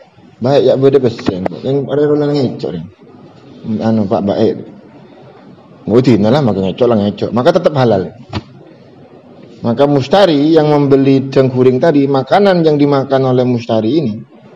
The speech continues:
maka tetap halal. Atau tidak ridho, kalau tidak ridho,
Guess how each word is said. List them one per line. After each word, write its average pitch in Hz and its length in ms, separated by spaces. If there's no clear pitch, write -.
maka 127 240
tetap 113 80
halal. 85 320
Atau 185 460
tidak 170 560
ridho, 160 320
kalau 175 400
tidak 170 320
ridho, 127 560